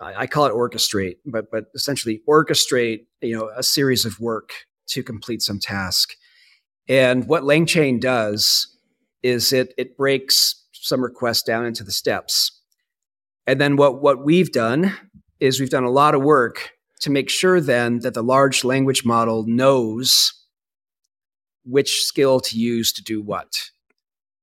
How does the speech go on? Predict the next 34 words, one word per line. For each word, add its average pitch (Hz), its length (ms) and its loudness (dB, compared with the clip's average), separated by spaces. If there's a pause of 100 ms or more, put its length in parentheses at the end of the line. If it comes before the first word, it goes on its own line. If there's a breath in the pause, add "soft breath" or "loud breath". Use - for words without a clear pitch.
And 120 360 -2
some 180 180 2
of 175 40 4
these 147 160 2
skills 120 420 2
are 110 120 0
narrow 123 580 4
task-based, 113 1040 -2 (540)
uh, 110 220 -2
A 123 160 -2
I 139 140 0
models, - 560 -6 (140)
whereas 110 320 0
some 135 180 2
of 131 180 -2
them 113 520 -4
are, 110 540 0
you 160 100 -4
know, 107 100 -4
very 120 320 -4
traditional 113 840 -4 (520)
services - 800 0
like, 113 260 -2
like, 110 280 -4
you 113 80 -8
know, 107 160 -8
S 120 180 -2
Q 113 200 -4
L 107 100 -2
to 104 160 -8
a 101 40 -8
database. 95 680 -6 (600 soft breath)
So 135 380 2 (420)
that's, 196 380 0